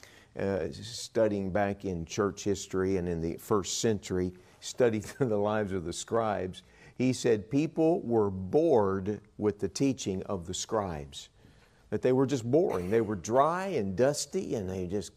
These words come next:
they just droned on and so forth. And he said many times scribe A would quote scribe B, and then scribe B would be join the kindness and,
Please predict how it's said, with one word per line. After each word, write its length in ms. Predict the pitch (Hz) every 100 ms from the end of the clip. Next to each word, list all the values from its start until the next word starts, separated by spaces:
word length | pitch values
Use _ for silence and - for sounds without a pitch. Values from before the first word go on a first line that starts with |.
| - - - -
they 120 | -
just 300 | 107 107 101
droned 500 | 98 104 123 147 170
on 360 | 139 147 165 175
and 120 | 127
so 240 | - 131 127
forth. 400 | 139 147 175 151
And 140 | 110
he 100 | 110
said 220 | - 120
many 320 | 110 135 196
times 500 | - 110 104 117 120 - - -
scribe 640 | - - 131 131 131 107 -
A 500 | 143 147 113 113 123
would 320 | 98 95 -
quote 400 | - 123 113 -
scribe 640 | - 120 117 113 107 98
B, 500 | 117 131 113 101 117
and 160 | 104 92
then 120 | 95
scribe 460 | - 113 110 98 92
B 440 | 120 120 110 117
would 340 | 92 90 87
be 300 | 98 107 98
join 320 | 90 110 113 101
the 100 | 90
kindness 560 | 113 117 104 104 -
and, 180 | 92 90